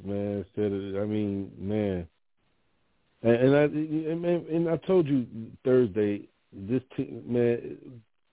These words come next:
wh-, how much more do you want a defense to do? They get you the ball back.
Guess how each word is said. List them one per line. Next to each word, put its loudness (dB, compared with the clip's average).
wh-, 0
how 4
much 4
more 6
do 2
you 2
want 2
a -2
defense -4
to -8
do? -6
They -4
get -2
you 0
the -2
ball -2
back. -4